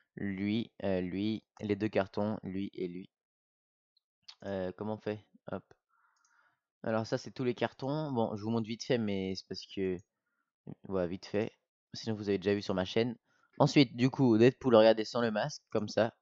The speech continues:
Il est là en plus grand. En vrai, il est stylé en plus. J'aime trop. Ça fait un peu mort-vivant et tout. Ensuite, les gars. Hop. On va enlever sa voix, on s'en fout. Regardez, regardez.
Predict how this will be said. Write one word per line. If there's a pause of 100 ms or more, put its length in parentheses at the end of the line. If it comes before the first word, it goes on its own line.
(120)
Il
est
là
en
plus
grand. (1120)
En
vrai,
il
est
stylé
en
plus.
J'aime
trop. (420)
Ça
fait
un
peu
mort-vivant
et
tout. (680)
Ensuite,
les
gars. (1080)
Hop. (360)
On
va
enlever
sa
voix,
on
s'en
fout. (800)
Regardez,
regardez.